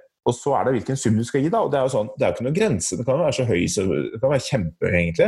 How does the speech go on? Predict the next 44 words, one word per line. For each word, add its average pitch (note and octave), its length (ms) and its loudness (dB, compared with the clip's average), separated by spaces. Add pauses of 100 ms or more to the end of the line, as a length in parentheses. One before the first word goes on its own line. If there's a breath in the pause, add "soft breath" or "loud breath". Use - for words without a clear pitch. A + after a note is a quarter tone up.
det D#3+ 160 -10
er A2 80 4
jo G#2 80 2
ingenting A2+ 300 0
i E3 40 2
veien F2 380 0
for - 100 -2
å F2+ 60 2
gi F2 140 4
liksom E2+ 200 -4
ti - 140 0
tusen F#2+ 240 -6
kroner, G2 340 0
men, A#2+ 140 2 (320 loud breath)
men B2 100 4
det G2+ 160 4
forventer C3+ 540 -2
ikke G#2 160 0
vi F2 80 4
nødvendigvis - 640 -2 (420)
at G#2+ 80 0
alle G#2 180 4
skal - 200 0
gjøre. - 100 -6 (880 loud breath)
Så, A2+ 140 0 (500)
men B2+ 220 -4
en - 20 -4
eller B2 240 2
annen C3 80 -2
sum, E3 240 0 (200)
det G#2+ 120 4
er G2+ 320 0
fornuftig G2 360 0
hvis - 100 -2
du G#2 80 4
har F#2+ 100 4
hørt F#2 80 -2
så F#2 160 2
lenge F2 160 0
som E2+ 160 -6
du F#2 60 2
har F#2+ 100 0
hørt F#2 200 -2
nå. A#2+ 120 2